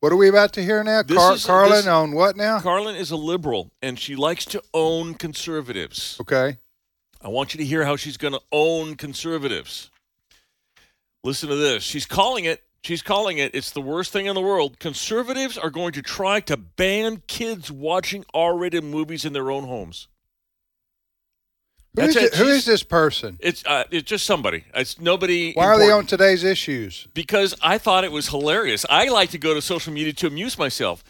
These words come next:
Speaker 2: When
Speaker 1: Okay.
Speaker 2: someone calls it because I'm
Speaker 1: Are we gonna
Speaker 2: parent-
Speaker 1: pl-, are we gonna play this?
Speaker 2: No, no.
Speaker 1: Okay.
Speaker 2: It's just,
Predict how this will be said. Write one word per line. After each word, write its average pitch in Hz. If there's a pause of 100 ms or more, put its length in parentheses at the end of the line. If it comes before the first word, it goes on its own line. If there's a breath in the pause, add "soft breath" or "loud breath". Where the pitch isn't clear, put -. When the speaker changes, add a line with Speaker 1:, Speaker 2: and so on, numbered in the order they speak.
(140 soft breath)
Speaker 2:
When 180
Speaker 1:
Okay. 160
Speaker 2:
someone 254
calls 208
it 165
because 151
I'm 143 (300)
Speaker 1:
Are 151
we 180
gonna 214
Speaker 2:
parent- 190
Speaker 1:
pl-, 180
are 170
we 180
gonna 196
play 165
this? 269
Speaker 2:
No, 220
no. 214
Speaker 1:
Okay. 135
Speaker 2:
It's 95
just, -